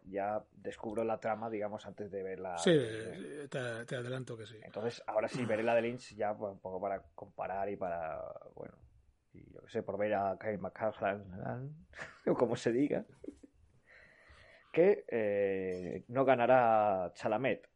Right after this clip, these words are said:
Speaker 1: en interpretación ni en mirada, pero tiene un pelazo mejor que el de Chalamet, así que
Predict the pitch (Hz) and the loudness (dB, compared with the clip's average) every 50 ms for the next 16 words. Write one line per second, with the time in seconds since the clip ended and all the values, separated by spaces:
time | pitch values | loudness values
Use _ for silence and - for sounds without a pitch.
0 | _ - - 101 92 90 90 92 - - 92 90 95 92 85 85 82 - 117 123 | _ -18 -14 -14 -12 -12 -12 -12 -10 -10 -10 -8 -8 -8 -8 -8 -6 -2 -2 -2
1 | 110 101 98 95 107 131 151 160 165 151 139 143 151 - - - - 175 180 170 | -2 -2 -4 -6 -4 -2 0 4 4 4 4 4 0 -2 -2 0 2 2 4 4
2 | 175 175 - - 139 131 147 156 165 165 - - 127 123 - - 127 117 113 - | 2 0 0 2 0 0 2 0 -2 -2 -4 -6 -10 -6 2 4 4 4 4 2
3 | - 139 151 170 - - _ _ - 117 110 95 - - 107 98 90 - 92 92 | 2 2 2 2 0 -2 _ _ -14 -10 -8 -8 -2 0 0 0 0 -2 -4 -4
4 | 92 - - 92 92 80 90 - - _ _ _ - 101 - 90 82 - - | -6 -6 -4 -4 -4 -2 -4 -6 -6 _ _ _ -20 -18 -16 -14 -14 -12 -8